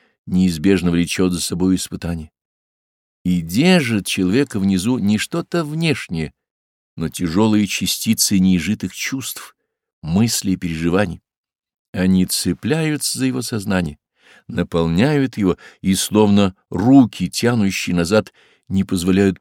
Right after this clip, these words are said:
подниматься далее, если в духе он не освободился от них. Вот решил устремленный сделать еще один шаг приближения к владыке. Светло и верно решил,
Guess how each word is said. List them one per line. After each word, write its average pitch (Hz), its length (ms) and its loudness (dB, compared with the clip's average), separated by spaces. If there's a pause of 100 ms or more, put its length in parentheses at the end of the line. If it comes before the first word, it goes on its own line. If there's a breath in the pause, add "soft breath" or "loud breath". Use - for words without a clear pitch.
подниматься 92 680 -2
далее, 80 480 -2 (480)
если 80 380 -6
в 69 100 -8
духе 131 460 2
он 127 180 2 (100)
не 87 120 -2
освободился 85 640 -4
от - 100 -14
них. 85 200 -12 (1500)
Вот 131 320 2
решил 156 500 -2
устремленный 135 680 0
сделать 120 460 0
еще 120 280 -4
один 107 240 0
шаг 110 320 2
приближения 85 580 -2
к - 80 -14
владыке. 85 360 -6 (680)
Светло 85 420 -2
и 82 100 0
верно 127 320 2
решил, 120 360 -4